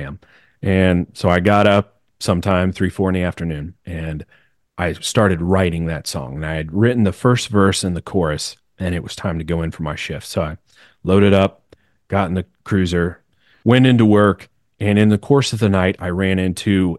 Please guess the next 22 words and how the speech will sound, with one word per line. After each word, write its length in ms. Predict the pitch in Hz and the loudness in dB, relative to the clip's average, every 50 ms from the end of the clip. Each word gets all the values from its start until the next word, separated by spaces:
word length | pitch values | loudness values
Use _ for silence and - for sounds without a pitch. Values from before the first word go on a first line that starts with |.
| - 92 | -8 -8
a 480 | 85 82 82 80 78 78 82 78 - _ _ _ _ _ _ _ _ _ _ _ _ _ _ _ | -8 -6 -6 -6 -6 -8 -10 -12 -14 _ _ _ _ _ _ _ _ _ _ _ _ _ _ _
friend, 640 | - - - 127 123 110 101 101 101 104 107 107 _ - | -18 -2 0 2 4 6 6 6 4 4 0 -2 _ 0
coworker, 760 | - 113 110 107 104 101 101 - 107 98 98 98 98 - - 101 | 2 4 4 6 6 4 4 2 2 2 2 2 -2 -4 -8 -8
uh, 320 | 95 87 82 80 80 78 - - | -6 -6 -6 -6 -8 -10 -12 -10
another 340 | 101 90 98 95 95 92 90 | -6 -2 0 0 2 2 2
officer 420 | 95 90 95 - - - 101 92 | 2 0 0 -2 -4 -4 -4 -4
from 200 | - - 98 92 | -2 -4 -4 -2
another 340 | 90 90 92 90 85 90 85 | -2 0 -2 -2 -2 -2 0
agency 600 | 98 110 104 95 92 78 - - 95 90 87 87 | 2 0 2 0 -2 -6 -6 -6 -6 -6 -6 -6
that 380 | 82 92 87 85 85 _ - _ _ _ | -6 -6 -6 -6 -6 _ -14 _ _ _
came 220 | - 117 104 92 87 | -2 0 0 0 0
through 240 | - - 101 92 85 | -4 -4 -4 -4 -4
the 120 | 85 85 | -4 -8
town, 440 | - - 135 120 101 98 95 101 - | -2 0 0 2 2 2 0 -2 -4
and, 360 | - 92 90 85 82 82 80 | -6 -8 -6 -6 -6 -6 -6
uh, 180 | 80 73 80 87 _ _ - | -8 -8 -10 -14 _ _ -4
he 120 | - 110 | -4 -4
pulled 260 | 107 - 104 92 87 | -2 -2 -4 -4 -2
up 120 | 95 87 - | -4 -4 -6
beside 300 | - - - 95 85 82 | -8 -4 -2 -2 -2 -2
my 120 | 80 78 - | -4 -8 -10
cruiser, 520 | - - 95 87 80 - 85 82 92 | -8 -6 -4 -4 -4 -4 -6 -6 -6